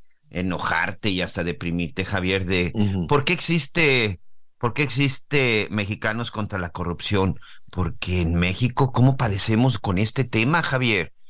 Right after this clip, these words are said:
Speaker 2: Sí,
Speaker 1: O
Speaker 2: no
Speaker 1: sea,
Speaker 2: sabemos, ¿no?
Speaker 1: tiene que existir una oficina como esta, tiene que existir este órgano no gubernamental o esta institución, como lo quieran llamar, este, no gubernamental, de civiles, de,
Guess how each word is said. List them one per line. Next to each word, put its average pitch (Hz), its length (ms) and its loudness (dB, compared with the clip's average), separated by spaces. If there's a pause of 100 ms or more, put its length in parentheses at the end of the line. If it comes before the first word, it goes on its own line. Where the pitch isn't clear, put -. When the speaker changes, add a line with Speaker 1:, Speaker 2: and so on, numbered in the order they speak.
(180)
Speaker 2:
Sí, - 140 -2
Speaker 1:
O 90 40 0
Speaker 2:
no 87 60 2
Speaker 1:
sea, 90 140 2
Speaker 2:
sabemos, 104 580 0
¿no? 92 120 -8
Speaker 1:
tiene 120 200 -2
que - 100 -4
existir 110 680 -2 (340)
una 117 200 2
oficina 120 400 -2
como 107 240 2
esta, 101 240 0
tiene 131 260 0
que 123 80 -4
existir 110 500 -2
este 120 260 2
órgano 117 280 2
no 104 100 2
gubernamental 104 760 0
o 90 100 2
esta 92 760 -2 (360)
institución, - 400 -4
como 123 160 2
lo 87 100 2
quieran 117 240 2
llamar, 87 640 0
este, 87 800 0
no 98 140 2
gubernamental, 92 960 0
de 113 140 -2
civiles, 95 640 -2
de, 87 320 0